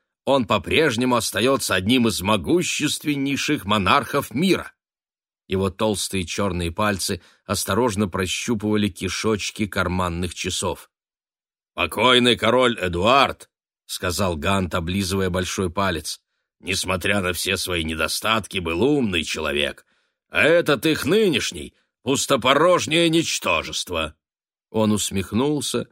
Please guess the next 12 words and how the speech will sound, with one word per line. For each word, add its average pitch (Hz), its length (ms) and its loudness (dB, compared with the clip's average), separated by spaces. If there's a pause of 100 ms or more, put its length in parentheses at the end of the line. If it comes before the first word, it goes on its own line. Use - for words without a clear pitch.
(220)
чуть-чуть 135 800 -4
лукаво, 90 720 -4 (260)
довольный 104 560 2
этими 101 600 0
внушительными 87 880 -4
словами, 80 680 -2 (360)
и 107 120 2
из-под 98 420 -4
тишка 107 580 -2
покосился 101 760 -4
на 95 100 -2
швейцарца, 92 920 -2